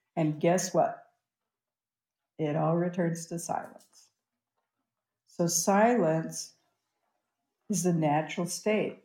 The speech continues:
Silence is the ground of being. We don't have to work hard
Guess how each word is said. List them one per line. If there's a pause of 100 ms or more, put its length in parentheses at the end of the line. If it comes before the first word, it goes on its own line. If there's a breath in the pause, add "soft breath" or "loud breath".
Silence
is
the
ground
of
being. (200 soft breath)
We
don't
have
to
work
hard